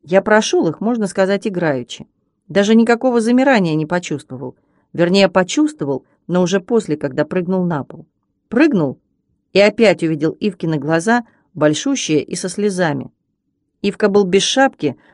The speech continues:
и волосы его, светлые и легкие, были странно приподняты. Наверное, про это и говорят, встали дыбом. Ивка вцепился в мой рукав и шепотом сказал: "Ты больше никогда, ладно?"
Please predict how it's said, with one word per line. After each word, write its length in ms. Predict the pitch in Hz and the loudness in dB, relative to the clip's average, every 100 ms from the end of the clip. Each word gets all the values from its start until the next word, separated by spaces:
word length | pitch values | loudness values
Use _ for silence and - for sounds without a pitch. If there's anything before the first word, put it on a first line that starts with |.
| _ - | _ -6
и 120 | 180 | -2
волосы 460 | 180 302 285 208 156 | 2 4 4 2 0
его, 180 | 143 143 | -2 -2
светлые 580 | - 226 226 175 160 | 0 0 2 2 2
и 100 | 127 180 | 2 0
легкие, 420 | 233 240 - 160 | 0 -2 -4 -4
были 220 | 175 220 | -2 -2
странно 420 | - 175 185 196 | -2 -4 -2 -2
приподняты. 760 | 190 196 175 139 127 139 - 135 _ _ _ - | -4 -8 -6 -8 -8 -10 -12 -16 _ _ _ -4
Наверное, 640 | 180 208 226 220 208 196 - _ _ _ | 2 4 6 4 4 2 -2 _ _ _
про 180 | 196 208 | 2 2
это 160 | 208 | 2
и 60 | 202 | -2
говорят, 460 | 180 202 226 240 - | 0 0 2 0 -2
встали 360 | - 160 151 | -4 -2 -2
дыбом. 460 | 147 156 120 120 - _ _ _ _ _ _ - | 0 -2 -2 -8 -10 _ _ _ _ _ _ -4
Ивка 260 | 202 - | -2 -2
вцепился 540 | 190 - 208 214 208 190 | -4 -4 0 0 0 -2
в 20 | |
мой 180 | 202 196 | 0 0
рукав 400 | 196 247 240 - | 0 -2 -2 -4
и 40 | |
шепотом 440 | - 214 202 196 | -4 -4 -4 -6
сказал: 460 | 185 - 202 180 143 | -6 -4 -2 -2 -4
"Ты 140 | - | -6
больше 320 | 175 208 - 220 | -6 -6 -2 0
никогда, 500 | 226 240 214 208 170 | 0 -2 -2 -2 0
ладно?" 460 | 185 226 208 143 | 0 0 -2 -6